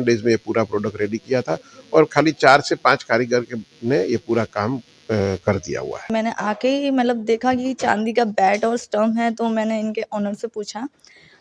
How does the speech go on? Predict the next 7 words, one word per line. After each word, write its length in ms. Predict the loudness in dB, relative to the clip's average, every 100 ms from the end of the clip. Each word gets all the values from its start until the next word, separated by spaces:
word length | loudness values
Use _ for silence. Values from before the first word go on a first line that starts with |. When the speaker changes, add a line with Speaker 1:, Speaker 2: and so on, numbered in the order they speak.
| -6
Speaker 2:
कि 80 | 0
ये 420 | 0 2 0 -2 -2
किस 220 | -6 -2
लिए 340 | 2 4 4 0
आपने 340 | 0 -2 -2
बनवाया 580 | -2 0 2 2 2 2
है, 260 | 2 0